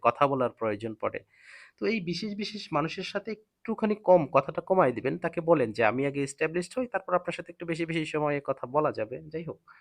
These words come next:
<laughs> অনেকে মাইন্ড করবেন, বিষয়টা বললাম না। এখন, আ, রাত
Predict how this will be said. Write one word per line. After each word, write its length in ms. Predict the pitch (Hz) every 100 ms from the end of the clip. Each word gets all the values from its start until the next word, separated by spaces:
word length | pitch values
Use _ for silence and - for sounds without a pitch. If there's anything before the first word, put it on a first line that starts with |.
| _ - - - _
<laughs> 500 | 113 - 117 143 139
অনেকে 260 | 139 131 143
মাইন্ড 380 | 127 156 196
করবেন, 380 | 151 131 226 208
বিষয়টা 440 | 156 175 175 160 -
বললাম 300 | 151 107 98
না। 100 | - - - - -
এখন, 300 | 143 220 226
আ, 120 | 143
রাত 360 | 120 127 135